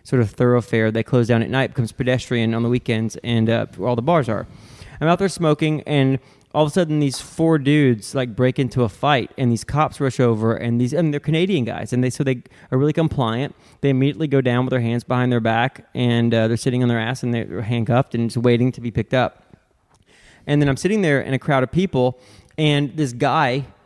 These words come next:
walks over to this girl across the road from me. I'm s-, sitting there just observing, and tags her as hard as he can in the face, and then walks probably twenty feet away and stands there and also watches what happens with these guys.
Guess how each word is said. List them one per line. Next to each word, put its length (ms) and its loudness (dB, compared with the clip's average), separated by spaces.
walks 280 -2
over 300 0
to 140 -4
this 180 -2
girl 340 2
across 480 -2
the 120 -6
road 280 0
from 160 -6
me. 80 -4
I'm 100 -2
s-, 160 -8
sitting 220 -8
there 120 -10
just 140 -14
observing, 540 2
and 160 2
tags 360 2
her 180 0
as 120 -6
hard 180 2
as 60 -4
he 80 0
can 220 -2
in 60 0
the 60 -2
face, 480 -2
and 120 -2
then 120 -2
walks 340 0
probably 520 -2
twenty 420 2
feet 300 0
away 300 2
and 120 -6
stands 340 -4
there 140 2
and 100 0
also 300 0
watches 360 -2
what 140 -4
happens 360 0
with 100 -4
these 140 -2
guys. 280 -2